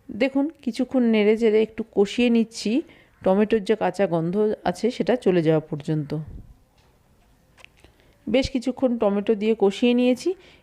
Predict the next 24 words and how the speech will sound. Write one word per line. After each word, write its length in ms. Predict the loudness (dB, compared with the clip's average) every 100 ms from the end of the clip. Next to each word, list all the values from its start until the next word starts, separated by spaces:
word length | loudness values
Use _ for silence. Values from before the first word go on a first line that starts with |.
| -4
এবার 260 | 0 0 -2 -4
এর 220 | 2 2 2 0
মধ্যে 200 | 0 0
আমি 120 | 0
দিয়ে 180 | 2 2 2
দিচ্ছি 300 | -2 -4 -4 -4 -10 _ _ -2
কাঁচা 320 | 0 2 2
লঙ্কা 340 | 2 0 -2
বাটা। 320 | -2 -2 -4 -10 -12
ঝালটা 400 | -4 -2 0 0
নিজেদের 400 | 0 0 0 -2 -2
স্বাদ 220 | 0 0 0
অনুযায়ী 360 | 0 2 2 2
দেবেন, 300 | 2 2 -2 -4 -18 -12 -4
আর 140 | 0
আপনারা 320 | 0 0 -2 0
কাঁচা 280 | 0 0
লঙ্কার 320 | 0 0 0 0
পরিবর্তে 500 | 0 0 0 0 -4
কিন্তু 240 | -4 -4 0
লঙ্কার 400 | 0 0 0 0
গুঁড়োও 320 | 0 4 4
দিতে 240 | 4 0 -2
পারেন, 280 | 0 0